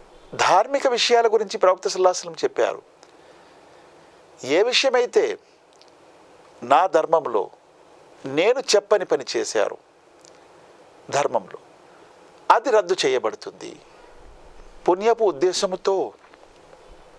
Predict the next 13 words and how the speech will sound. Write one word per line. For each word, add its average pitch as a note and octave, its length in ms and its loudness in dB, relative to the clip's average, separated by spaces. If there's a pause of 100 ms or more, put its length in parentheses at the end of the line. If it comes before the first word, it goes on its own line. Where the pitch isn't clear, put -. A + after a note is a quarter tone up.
(260)
బిదత్ C#3+ 300 2
అంటే E3+ 240 2
ఏంటి? F3 300 -4 (680)
ఒక - 120 0
కార్యము E3+ 540 2
పుణ్యపు F#3 480 -2
ఉద్దేశంతో C3 520 -8 (120)
చేయటము. - 520 -10 (1300)
ఒక C#3 180 4
నమాజ్ F#3 480 2
చేశాము, A2 440 -2 (560)
ఉద్దేశం G#3+ 380 2
పుణ్యాంది, G#3+ 600 0